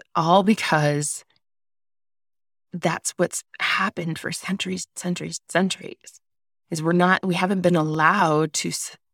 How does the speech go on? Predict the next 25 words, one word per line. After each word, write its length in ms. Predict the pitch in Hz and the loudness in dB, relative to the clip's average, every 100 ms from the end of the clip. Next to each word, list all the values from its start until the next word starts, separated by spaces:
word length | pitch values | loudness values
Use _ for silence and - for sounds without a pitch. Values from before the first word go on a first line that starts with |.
| _ - | _ -6
truly 480 | - - 254 208 147 | -6 2 4 6 6
express 720 | 156 - - - - - - - | 2 -4 -2 -2 0 -6 -8 -2
who 140 | 185 | 0
we 160 | 165 156 | 0 0
are. 420 | 165 226 - - _ _ _ _ _ _ _ _ _ _ _ _ _ _ _ | 0 0 -4 -14 _ _ _ _ _ _ _ _ _ _ _ _ _ _ _
And 180 | - 165 | -4 0
now 640 | 165 240 220 165 160 165 - _ - | 4 6 8 6 4 0 -4 _ -4
we're 80 | 180 | -2
coming 280 | 196 185 | 4 6
into 160 | 175 175 | 6 4
this 180 | 170 - | 0 -2
age 320 | - 185 180 175 | 2 2 4 2
of 100 | 160 | 0
Aquarius. 920 | - 180 226 190 151 139 180 - - - | -2 0 2 4 2 2 0 -4 -12 -8
And 160 | 175 - - - | -8 -8 -16 -18
<laughs> 280 | - 196 | -12 -6
like, 260 | 226 190 - _ _ _ _ _ | -6 -6 -10 _ _ _ _ _
I 80 | - | 2
mean, 220 | 202 196 - _ _ | 4 4 -2 _ _
I, 360 | 175 190 202 190 - | -2 0 0 0 -2
I 80 | |
love 460 | 160 151 165 190 180 | -2 4 6 6 2
seeing 440 | - 170 156 156 - | 0 2 2 0 0
all 600 | 170 156 160 160 165 170 | 0 4 4 4 2 0
the 840 | 170 165 151 147 147 147 143 143 | -2 -2 -2 -2 -2 -2 -2 -4